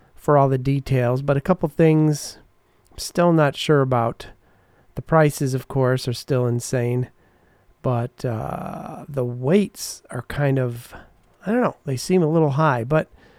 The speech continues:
I guess I did some more research. I was also looking at a Santa Cruz Blur, and the weights are about the same. Now, the Blur does have a full old school hundred mil travel out back. Uh, so there's that.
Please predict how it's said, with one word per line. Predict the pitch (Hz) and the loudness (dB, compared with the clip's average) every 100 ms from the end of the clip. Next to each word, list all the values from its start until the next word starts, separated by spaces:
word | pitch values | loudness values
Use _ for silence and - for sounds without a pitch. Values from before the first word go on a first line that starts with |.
| _ _ _ - | _ _ _ -8
I | 139 | -2
guess | 160 - | 0 0
I | 147 | 0
did | 165 147 | 0 -2
some | 151 | 0
more | 147 147 | 2 4
research. | 139 143 143 143 139 | 4 2 2 -2 0
I | 135 | -2
was | 123 | 0
also | 139 139 - | 0 -2 -2
looking | 131 131 131 | -2 0 0
at | 127 | 0
a | 117 | -2
Santa | - 135 127 | -4 -2 -2
Cruz | - - 135 131 123 | -2 2 2 2 0
Blur, | 135 135 135 139 131 - _ _ _ _ _ - - - - | 0 2 4 4 2 -4 _ _ _ _ _ -12 -12 -16 -8
and | 143 135 147 | 0 2 4
the | |
weights | 143 165 - | 4 2 2
are | |
about | 143 143 135 | 4 4 4
the | |
same. | 123 - 139 120 | -2 2 2 2
Now, | 123 | 0
the | 127 | -2
Blur | 135 147 139 | 0 2 4
does | 139 135 | 2 2
have | 135 127 | 0 0
a | |
full | - 143 139 135 131 - - - | -4 0 2 2 -2 -6 -20 -14
old | - 135 135 | -6 -4 -4
school | - 135 135 131 | -6 0 2 2
hundred | 123 135 131 127 | 2 0 0 0
mil | 131 131 | 2 2
travel | 127 - 139 131 131 | 0 0 0 2 0
out | 127 123 | 0 -2
back. | - 131 131 - - - _ _ _ _ _ _ _ - _ - - _ _ _ _ - | -2 -2 -2 -6 -16 -20 _ _ _ _ _ _ _ -20 _ -20 -20 _ _ _ _ -8
Uh, | 120 120 117 120 - - - - - | -6 -4 -4 -6 -6 -6 -8 -12 -18
so | - 143 | -10 -4
there's | 131 127 120 | -2 -2 -2
that. | 123 131 113 - - | -2 0 -2 -6 -14